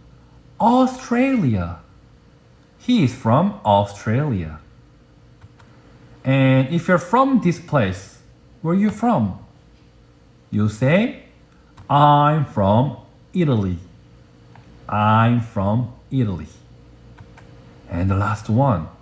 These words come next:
Ooh, where, who are they? Yes, it's B T S. And where are they from? They are from South Korea.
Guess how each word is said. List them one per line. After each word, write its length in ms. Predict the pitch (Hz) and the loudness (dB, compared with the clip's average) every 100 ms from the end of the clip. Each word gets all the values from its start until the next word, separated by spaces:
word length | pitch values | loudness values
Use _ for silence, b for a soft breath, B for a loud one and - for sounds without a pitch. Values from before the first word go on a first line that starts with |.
| b b b b - - | b b b b -10 0
Ooh, 840 | 117 143 160 131 95 90 80 76 B B B B - | 2 4 4 2 2 -2 -6 -12 B B B B -4
where, 160 | 98 | -4
who 280 | 110 - 147 | -4 -2 0
are 220 | 143 190 | 4 4
they? 540 | 190 127 98 85 78 - - - _ - | 4 0 0 -2 -8 -14 -20 -20 _ -8
Yes, 480 | 135 113 - - - | -6 -6 -8 -16 -14
it's 140 | 113 - | -14 -14
B 340 | - - 143 | -14 -2 -2
T 260 | - 131 135 | 0 0 0
S. 340 | 139 95 - - | 0 -4 -8 -10
And 520 | 156 190 202 202 202 190 B B B B | -2 0 2 2 -2 -6 B B B B
where 220 | - 185 208 | -2 0 2
are 260 | 185 202 | 4 2
they 200 | 196 196 | 2 0
from? 600 | 190 - 214 240 254 294 - - - _ _ b b b b - | 0 2 4 4 2 -2 -12 -20 -20 _ _ b b b b 0
They 480 | 113 113 123 165 180 | 2 4 4 2 0
are 340 | 98 101 120 | 0 2 2
from 720 | 135 - 190 107 175 233 - - b b b b b - | 0 -2 0 2 2 -2 -6 -18 b b b b b -20
South 760 | - - 247 269 277 277 - | -8 0 4 4 4 0 -6
Korea. 1200 | - 180 190 240 190 120 104 101 92 85 85 85 | -2 0 2 4 4 4 4 2 -2 -6 -10 -12